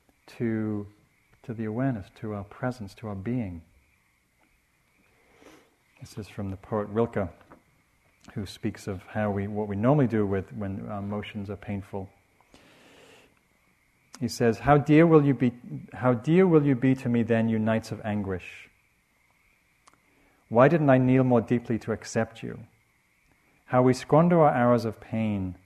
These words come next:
how we gaze beyond them into a bitter endurance to see if they have an end, though they are really seasons of us, a winter enduring foliage." So notice when, when, when things are difficult and painful, how we go, how we, we just, we kind of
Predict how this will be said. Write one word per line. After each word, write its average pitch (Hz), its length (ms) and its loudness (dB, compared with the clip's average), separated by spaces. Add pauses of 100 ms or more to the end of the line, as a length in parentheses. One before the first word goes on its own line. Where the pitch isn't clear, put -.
(160)
how 117 160 0
we 120 80 2
gaze 131 320 4
beyond 120 340 0
them 117 100 -2
into 117 240 -4
a 101 60 -2
bitter 123 260 0
endurance 107 720 0
to - 100 -20
see 117 220 -6
if 110 120 -6
they 113 100 -4
have 104 220 -2
an 101 100 -6
end, 95 440 -6 (920)
though 110 100 0
they 110 120 2
are 110 100 4
really 135 320 6
seasons 131 480 -2
of 95 140 -6
us, - 380 -10 (300)
a 101 80 -10
winter 120 300 -4
enduring 107 500 -4
foliage." 101 800 -10 (1500)
So - 80 0
notice 190 380 4
when, 135 380 2
when, 120 260 -2
when 117 180 -2
things 113 320 -2
are 107 60 -2
difficult 104 480 -6
and 101 100 -12
painful, 98 480 -8 (640)
how 120 240 -6
we 120 140 -2
go, 120 340 -2
how 113 200 -8
we, 120 160 -4
we 117 160 -4
just, 120 320 -8
we 120 100 -8
kind 117 180 -10
of 110 120 -8